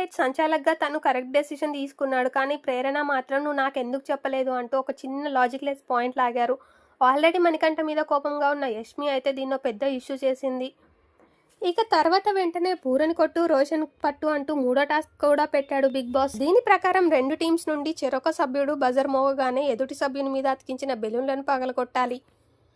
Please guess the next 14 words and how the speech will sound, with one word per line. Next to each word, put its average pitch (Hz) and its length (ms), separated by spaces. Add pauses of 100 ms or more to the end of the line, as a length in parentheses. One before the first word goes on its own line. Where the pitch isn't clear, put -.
(220)
బజర్ 233 360
మోగే 349 280
సమయానికి 311 580
ఏ 254 160
సభ్యుడి 285 380
మీద 294 180
ఎక్కువ 277 280
బెలూన్స్ 277 380
ఉంటాయో 262 360
వాళ్ళు 285 260
విన్నర్. 262 380 (580)
దీనికి 285 320
సోనియా 285 400
సంచాలక్, 285 600